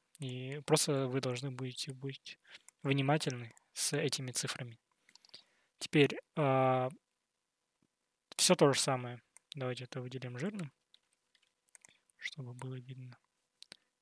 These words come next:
И это немножко подвинем, чтобы не мешало. Получается, что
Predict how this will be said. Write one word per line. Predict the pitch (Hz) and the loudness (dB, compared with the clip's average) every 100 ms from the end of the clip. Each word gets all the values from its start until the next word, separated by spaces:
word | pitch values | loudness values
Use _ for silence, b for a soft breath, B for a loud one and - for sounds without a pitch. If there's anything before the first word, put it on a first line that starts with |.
| _ - | _ -12
И | 156 143 143 160 | -8 -6 -6 -8
это | 139 143 | -8 -10
немножко | 131 127 127 - - | -10 -10 -10 -12 -12
подвинем, | 131 127 151 135 | -12 -10 -10 -10
чтобы | - 139 123 | -12 -12 -14
не | 120 | -14
мешало. | 117 - - 135 _ - _ _ _ _ _ _ _ _ - _ _ _ _ _ - B B B B _ _ _ | -12 -12 -14 -20 _ -20 _ _ _ _ _ _ _ _ -20 _ _ _ _ _ -18 B B B B _ _ _
Получается, | 147 135 - 147 131 - - | 4 6 8 8 6 4 2
что | 120 - 139 127 135 | 0 0 2 0 0